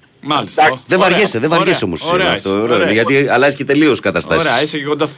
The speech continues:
Speaker 1: θάλασσα.
Speaker 3: Μάλιστα.
Speaker 2: Ναι, ναι, εξοχικά πλέον.
Speaker 1: Μπράβο,
Speaker 3: Ωραίος.
Speaker 1: μπράβο, ρε φίλε.
Speaker 2: Με το καλό την Κυριακή, να κερδίσει η ομάδα μου βέβαια, δεν το συζητάμε αυτό. Και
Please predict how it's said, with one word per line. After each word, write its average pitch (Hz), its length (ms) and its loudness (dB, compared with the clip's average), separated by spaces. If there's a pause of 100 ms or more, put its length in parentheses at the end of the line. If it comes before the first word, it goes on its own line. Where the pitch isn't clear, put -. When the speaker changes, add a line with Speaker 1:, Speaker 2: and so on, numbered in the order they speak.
Speaker 1:
θάλασσα. 120 300 -2 (560)
Speaker 3:
Μάλιστα. 165 340 2
Speaker 2:
Ναι, 165 60 2 (460)
ναι, 147 80 -2
εξοχικά 147 520 -2
πλέον. 120 280 -4 (160)
Speaker 1:
Μπράβο, 117 240 -2
Speaker 3:
Ωραίος. 95 280 2
Speaker 1:
μπράβο, 120 280 0
ρε 101 80 -8
φίλε. 92 240 -14 (420)
Speaker 2:
Με 143 200 0
το - 100 -2
καλό 160 360 2
την 160 100 -6
Κυριακή, 147 560 0 (640)
να 139 120 0
κερδίσει 151 420 -2
η 160 40 2
ομάδα 147 320 2
μου 113 140 -10
βέβαια, 143 380 -4 (260)
δεν 117 120 -4
το 113 100 -8
συζητάμε - 600 -6
αυτό. - 300 -6 (520)
Και 185 120 -4